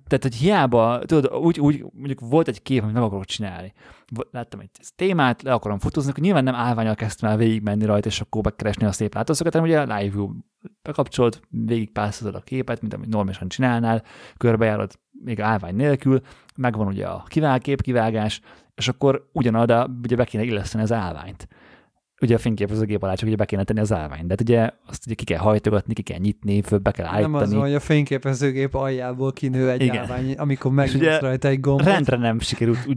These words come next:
Speaker 1: betennem oda az állványt, ahogy azt ugye elképzelem, és akkor tudod, lehúzkodni az lábait, akkor túl hosszú a középoszlop, túl nem jó, tudod, nem, nem tudom elég magas húzni az állványt, mert egy gödörbe állok.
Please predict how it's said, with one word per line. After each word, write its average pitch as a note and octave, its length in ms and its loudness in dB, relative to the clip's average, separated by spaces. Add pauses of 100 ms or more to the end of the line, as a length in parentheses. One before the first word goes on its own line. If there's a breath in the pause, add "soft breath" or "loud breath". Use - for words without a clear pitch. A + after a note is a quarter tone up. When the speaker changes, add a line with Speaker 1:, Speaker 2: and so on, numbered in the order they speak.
Speaker 1:
betennem G#2 440 0
oda G2+ 140 0
az A2 100 2
állványt, G2+ 380 0
ahogy G2 140 -2
azt G2 160 -4
ugye G#2+ 140 2
elképzelem, F#2+ 540 -2
és G2 160 -4
akkor A#2 220 -2
tudod, G#2 220 2 (920 loud breath)
lehúzkodni C3 720 -4
az A#2+ 100 -2
lábait, A#2 680 2
akkor A#2+ 360 -6 (180)
túl B2+ 340 2
hosszú B2 360 0
a A#2+ 40 2
középoszlop, A#2+ 720 0
túl B2+ 240 0
nem B2 300 -2
jó, A#2+ 300 -2
tudod, A#2+ 600 -2
nem, B2+ 260 -2
nem C#3+ 180 -2
tudom C3 200 2
elég B2+ 160 0
magas A#2+ 300 -2
húzni B2 260 2
az A#2+ 120 2
állványt, A#2 340 0
mert G#2 120 -2
egy G#2 100 -12
gödörbe A#2+ 400 2
állok. A#2 440 0